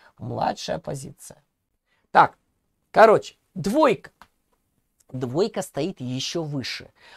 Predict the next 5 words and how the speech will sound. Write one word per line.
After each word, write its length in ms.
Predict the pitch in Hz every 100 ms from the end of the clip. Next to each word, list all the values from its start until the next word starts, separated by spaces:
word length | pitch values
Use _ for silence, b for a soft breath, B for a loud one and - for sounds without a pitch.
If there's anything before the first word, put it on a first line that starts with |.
| B
Она 360 | 123 151 214
над 480 | 160 160 208 220 - -
дворянками 720 | 147 175 220 208 165 160 143
поднялась, 640 | 151 160 160 147 110 - -
да? 280 | 147 220